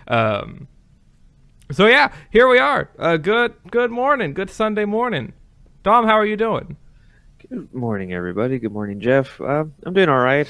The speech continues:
Speaker 2: I feel like my allergies are really kicking my butt. Um, these past couple of days, I've been sneezing up a storm. Oh man, I feel like I turned into my dad with that, that crap. Uh, but other than that, I'm enjoying my time off from work.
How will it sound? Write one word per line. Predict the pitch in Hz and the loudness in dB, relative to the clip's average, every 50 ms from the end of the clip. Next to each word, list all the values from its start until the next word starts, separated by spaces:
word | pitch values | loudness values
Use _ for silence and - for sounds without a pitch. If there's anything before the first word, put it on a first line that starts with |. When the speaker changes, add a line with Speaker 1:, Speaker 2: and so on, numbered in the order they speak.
| - - | -6 -8
Speaker 2:
I | 120 113 | -8 -6
feel | 107 - 139 | -4 -2 -2
like | 135 131 123 | -2 -2 -2
my | 117 95 | -4 -4
allergies | 92 107 117 120 117 117 120 - - | -2 -2 -2 -4 -4 -6 -8 -8 -6
are | 104 98 | -6 -4
really | 98 104 110 110 | -4 -4 -4 -6
kicking | - - 107 - 113 | -8 -10 -14 -14 -12
my | 104 101 | -12 -12
butt. | 98 92 104 101 107 110 - - - - | -10 -6 -4 -2 -2 -2 -4 -8 -8 -6
Um, | 104 104 101 101 98 98 95 95 - _ - | -4 -4 -4 -4 -4 -6 -8 -12 -18 _ -14
these | 104 101 95 - - - - - | -12 -12 -12 -10 -10 -10 -10 -10
past | - - 101 95 - - | -8 -6 -6 -6 -6 -8
couple | - 110 - - 95 | -10 -10 -8 -6 -8
of | 92 | -6
days, | - 98 98 95 95 98 | -6 -6 -6 -6 -4 -6
I've | 95 90 | -6 -8
been | - 95 | -8 -12
sneezing | - - - 104 101 95 101 95 | -14 -14 -14 -14 -14 -12 -12 -12
up | 98 95 - | -12 -12 -12
a | 85 | -14
storm. | - - - - 92 95 98 98 95 95 98 - _ _ _ - - - - - _ _ _ _ _ - | -16 -16 -14 -12 -12 -10 -8 -8 -8 -10 -12 -16 _ _ _ -20 -20 -20 -20 -20 _ _ _ _ _ -8
Oh | - 95 95 | -6 -6 -6
man, | 90 92 92 92 | -6 -6 -6 -6
I | 90 92 | -6 -8
feel | - 113 | -8 -8
like | 110 98 | -8 -8
I | 101 | -8
turned | - - 104 101 | -8 -8 -8 -8
into | 95 - - | -8 -10 -10
my | 95 95 | -10 -8
dad | 92 98 92 95 | -4 -4 -2 -2
with | 92 92 92 - | -4 -6 -8 -6
that, | 95 92 92 - - - - - - - | -6 -6 -6 -8 -12 -16 -20 -20 -16 -12
that | - 95 - - - | -10 -10 -10 -12 -12
crap. | - - 98 95 98 - _ _ _ _ _ _ _ _ _ _ - _ _ _ _ _ _ | -8 -6 -6 -6 -6 -10 _ _ _ _ _ _ _ _ _ _ -20 _ _ _ _ _ _
Uh, | - - 113 113 113 110 - - - - | -2 0 2 2 2 0 -2 -6 -16 -8
but | - 120 127 | -2 0 2
other | 143 165 165 | 2 2 0
than | 147 135 | 0 0
that, | 131 143 170 196 - - - - | 0 0 -2 -2 -6 -8 -6 -4
I'm | 120 123 123 120 120 113 110 110 | -4 -2 -2 -4 -4 -6 -8 -10
enjoying | 110 104 107 113 120 120 123 127 131 123 | -14 -12 -6 -4 -2 -2 -2 -2 -4 -4
my | 120 117 | -6 -6
time | 113 - - - 123 117 117 107 - | -8 -10 -12 -10 -8 -8 -8 -8 -10
off | - 107 110 117 117 | -10 -10 -10 -10 -12
from | - - 110 104 98 98 | -14 -16 -18 -16 -14 -12
work. | 95 98 98 123 165 170 - | -10 -8 -8 -8 -8 -12 -18